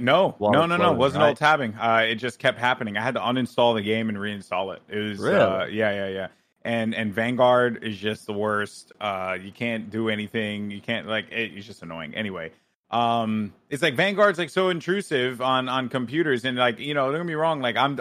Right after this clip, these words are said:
Speaker 1: I'm all fi-, I'm all for less cheaters, but I'm still playing the game and I'm still getting cheaters. Anyway, moving on. So the, the, the thing was, my chat was like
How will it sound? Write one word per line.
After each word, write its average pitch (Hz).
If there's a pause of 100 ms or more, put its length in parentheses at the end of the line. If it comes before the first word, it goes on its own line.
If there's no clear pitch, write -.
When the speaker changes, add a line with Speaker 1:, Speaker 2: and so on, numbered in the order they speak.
Speaker 1:
I'm 147
all 165
fi-, 151
I'm 143
all 165
for 156 (400)
less 151
cheaters, 135 (260)
but 135
I'm 147
still 190
playing 196
the 170
game 185
and 165
I'm 156
still 214
getting 208
cheaters. 226
Anyway, 120
moving 120
on. 90 (360)
So 123
the, 113 (180)
the, 117
the 110
thing 170
was, 147
my 117
chat 170 (280)
was 120
like 110